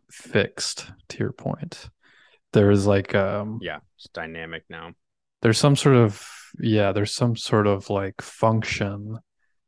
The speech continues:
Speaker 1: which is based off of, like, I think it's probably based off of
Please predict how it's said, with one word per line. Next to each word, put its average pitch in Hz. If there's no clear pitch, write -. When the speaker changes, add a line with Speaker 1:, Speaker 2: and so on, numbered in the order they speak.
Speaker 1:
which 113
is 104
based 104
off 101
of, 98
like, 98
I -
think 139
it's -
probably 123
based 107
off 104
of 110